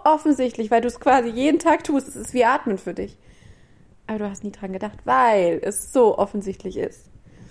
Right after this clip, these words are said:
Für deine Berufung, wenn es denn sowas gibt. Für deine Gabe. Äh, ist ja auch bei mir lange hängen geblieben.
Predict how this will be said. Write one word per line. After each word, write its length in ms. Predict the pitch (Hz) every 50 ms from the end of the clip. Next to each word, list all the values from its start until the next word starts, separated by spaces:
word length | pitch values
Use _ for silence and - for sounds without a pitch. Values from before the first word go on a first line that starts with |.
| - - - - - - - - - - - - - - - - - - - - - - - -
Für 220 | - - - 202 196
deine 260 | 202 196 190 190 190
Berufung, 680 | 185 190 180 175 180 208 262 320 - 208 185 175 170
wenn 160 | 190 196 233
es 120 | 233 202 -
denn 180 | - 175 180
sowas 320 | 180 185 180 170 170 - -
gibt. 380 | - 185 - - - - - - - - - - - - - - - - - - - - - - - - - - - - - - - - - - - - - - -
Für 60 | -
deine 240 | - 190 185 - - - - - - -
Gabe. 380 | 214 202 202 208 190 185 185 196 - - - - - - - - - - - - - - - - - - - - - - - - - -
Äh, 220 | 214 214 220 220
ist 220 | - - 208 - -
ja 180 | 214 - -
auch 60 | 208 208
bei 140 | - 214
mir 160 | 202 202 208 202
lange 220 | 208 202 196 202
hängen 200 | 196 202 202 202
geblieben. 500 | 202 202 - - 196 196 196 190 196 208